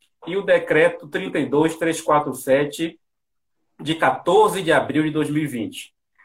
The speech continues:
Essa lei, a nove mil quinhentos e dezessete, no seu artigo dez, prevê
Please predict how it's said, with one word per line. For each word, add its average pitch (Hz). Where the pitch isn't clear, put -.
Essa 180
lei, 147
a 117
nove 139
mil 139
quinhentos 135
e 120
dezessete, 131
no 135
seu 160
artigo 151
dez, 131
prevê 143